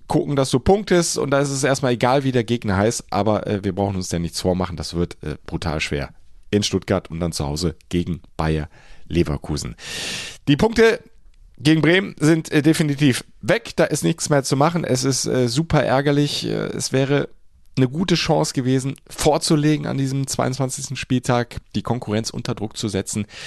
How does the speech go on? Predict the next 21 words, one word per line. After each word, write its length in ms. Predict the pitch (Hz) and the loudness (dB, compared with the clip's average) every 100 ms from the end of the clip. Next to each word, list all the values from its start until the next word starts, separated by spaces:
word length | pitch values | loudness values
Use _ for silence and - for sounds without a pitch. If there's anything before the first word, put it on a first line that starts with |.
| - - - | -14 -12 -4
Aber 240 | 104 110 | 0 0
du 140 | 107 | 0
hast 180 | 107 110 | -2 0
dann 160 | 107 104 | 0 0
eben 220 | 101 92 | -2 -2
gepatzt 580 | 95 - 117 - - - | -4 -2 -4 -4 -8 -6
und, 260 | 107 101 | -6 -4
äh, 140 | 104 101 | -4 -4
so 220 | - 90 | -2 0
hat 200 | 104 - | 0 -2
dich 160 | 127 - | -4 -2
die 120 | 110 | -4
Konkurrenz 580 | - 90 90 82 80 - | -2 -4 -2 -2 -2 -2
jetzt 320 | 78 - - - | -4 -6 -14 -6
wieder 200 | 90 85 | -2 0
unter 200 | 76 - | -2 -4
Druck 200 | - 71 | -4 -6
gesetzt. 520 | - 95 - - - - - - | -8 -8 -6 -8 -10 -16 -14 -4
Und, 260 | 98 92 | -2 -2
äh, 240 | - 107 107 | -2 -2 -2
ja, 160 | 95 | -4